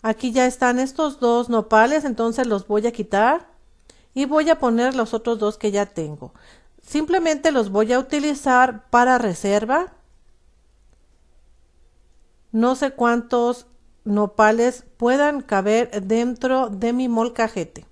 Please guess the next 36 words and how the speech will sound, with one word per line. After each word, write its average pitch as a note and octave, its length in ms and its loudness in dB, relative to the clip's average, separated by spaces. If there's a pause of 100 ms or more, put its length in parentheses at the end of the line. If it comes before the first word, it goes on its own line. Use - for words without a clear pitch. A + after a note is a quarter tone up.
Mi G#3+ 120 -2
molcajete A#3+ 480 -2
es D#4+ 100 -6
pequeño, E4+ 500 -6
por G#3 160 0
eso G#3+ 200 -2
ocupo A3 460 -4 (300)
esta A#3 380 -2
cantidad. A3+ 640 -2 (480)
Le A#3 100 2
agregamos D4+ 460 0
también B3 340 -2
sal A3+ 380 2
a A3 140 0
los C#4 160 -2
nopales G#3 720 -2 (1000)
para G3+ 180 0
que G3+ 100 -4
vayan G3+ 400 -2
agarrando G3 720 -4
saborcito. A#3 920 -4 (920)
Aquí A3 600 -4 (160)
utilicé A3 920 -2
esta A3+ 300 -2
cebolla A#3+ 680 -2
que F#3+ 380 -2
es A3 120 -4
para G3 340 0
otro B3+ 260 -4
guiso, B3+ 340 -6
pero F#3+ 240 -2
mientras F#3+ 360 -4
tanto G#3 500 -2
la F#3 240 -4
dejé F3+ 260 -6
aquí. D#3+ 340 -12